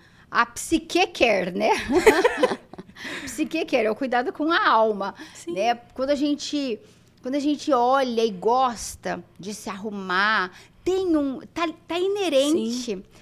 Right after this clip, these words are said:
Speaker 1: né? Essa, essa atenção ao que a gente
Speaker 2: É,
Speaker 1: sente.
Speaker 2: a, a gente, a gente aprende a ver o quan-, quando a gente tá come-, quan-, quando a bateria tá começando ali a falhar. E
Speaker 1: Uhum.
Speaker 2: por-, e, e assim,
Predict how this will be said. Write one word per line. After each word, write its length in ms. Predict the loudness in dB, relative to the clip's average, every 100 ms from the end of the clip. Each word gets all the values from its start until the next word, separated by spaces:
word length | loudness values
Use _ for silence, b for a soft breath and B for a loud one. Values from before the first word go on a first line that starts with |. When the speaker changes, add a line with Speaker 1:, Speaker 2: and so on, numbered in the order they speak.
| b -6
Speaker 1:
né? 320 | -4 0 0
Essa, 280 | 0 -2 -4
essa 400 | -4 -6 -4 -6
atenção 800 | -6 -4 -2 -4 -6 0 0 2
ao 160 | -2 -4
que 140 | -8
a 80 | -6
gente 380 | -6 -8 -10 -6
Speaker 2:
É, 20 |
Speaker 1:
sente. 380 | -4 -2 -2 -4
Speaker 2:
a, 240 | -2 0
a 40 |
gente, 240 | 2 2 2
a 100 | 2
gente 240 | 2 2 2
aprende 580 | 0 2 4 4 4
a 120 | 4 4
ver 180 | 6
o 140 | 4 4
quan-, 420 | 0 2 2 0 -8 -20 -20
quando 240 | -2 0 2
a 80 |
gente 380 | 2 0 -2 -6
tá 360 | -10 0 2 2
come-, 300 | 4 4 4
quan-, 240 | 4 2 2
quando 140 | 2 4
a 40 |
bateria 400 | 4 2 2 2
tá 100 | 0
começando 440 | -2 -2 -2 -2 0
ali 140 | 0
a 60 | -2
falhar. 480 | -4 -4 -6 -8 B B B B
E 40 |
Speaker 1:
Uhum. 240 | -4 -2 4
Speaker 2:
por-, 160 | 4 4
e, 320 | 2 2 2
e 60 | -2
assim, 400 | 0 2 4